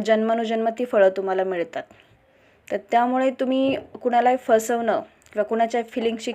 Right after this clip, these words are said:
खेळू नका. तुम्ही फक्त तुमचा टाईमपास होतो, पण समोरच्याच्या लाईफची किती वाट लागते, ती व्यक्ती बिचारी किती डिप्रेशनमध्ये जाते आणि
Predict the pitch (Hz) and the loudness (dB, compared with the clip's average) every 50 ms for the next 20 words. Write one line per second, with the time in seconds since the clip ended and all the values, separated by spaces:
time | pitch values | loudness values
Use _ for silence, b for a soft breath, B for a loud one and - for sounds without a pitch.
0 | - - - 226 214 214 214 196 180 - 196 - - B B B B B B B | -6 -2 0 2 4 4 2 0 -2 -6 -8 -8 -10 B B B B B B B
1 | B B B B B _ - 240 240 247 247 262 277 285 277 285 226 226 - - | B B B B B _ -4 0 0 2 4 4 2 2 2 0 -2 0 0 0
2 | 247 240 247 247 240 233 247 247 240 240 233 233 226 226 233 220 247 240 262 - | 2 2 2 0 0 0 0 -2 0 2 2 2 2 2 -2 -2 -2 -2 -2 -4
3 | - 226 - - 180 185 208 214 - - 226 220 220 - 247 233 240 240 233 233 | -4 -6 -6 -4 -4 -4 -6 -6 -4 -4 -4 -2 -2 -2 0 2 2 0 0 0
4 | 254 240 254 233 220 220 220 220 - _ - 233 214 - 226 - 254 247 220 196 | -2 -2 -2 0 2 2 2 0 -2 _ -14 -14 -12 -12 -8 -4 -4 -4 0 2
5 | 208 214 226 220 - 226 196 185 190 - _ - 175 170 196 214 B B B B | 4 4 4 2 -2 -4 -4 -4 -6 -10 _ -10 -8 -8 -8 -10 B B B B
6 | B B B B _ - 240 240 233 233 226 226 - - 254 226 240 220 - 240 | B B B B _ -4 -2 2 2 2 2 0 -2 -6 -4 -4 -2 0 0 0
7 | 233 240 240 254 233 - 240 208 196 233 220 - - 240 254 269 277 254 254 247 | 0 0 -2 -6 -6 -4 -4 -4 -4 -6 -4 0 2 2 2 2 0 -4 -2 -2
8 | 233 214 214 190 196 180 180 - 190 196 - - 208 214 226 240 247 247 247 247 | 0 0 2 2 2 0 2 0 -2 -2 -2 -2 -4 -4 -4 -4 -4 -4 -4 -6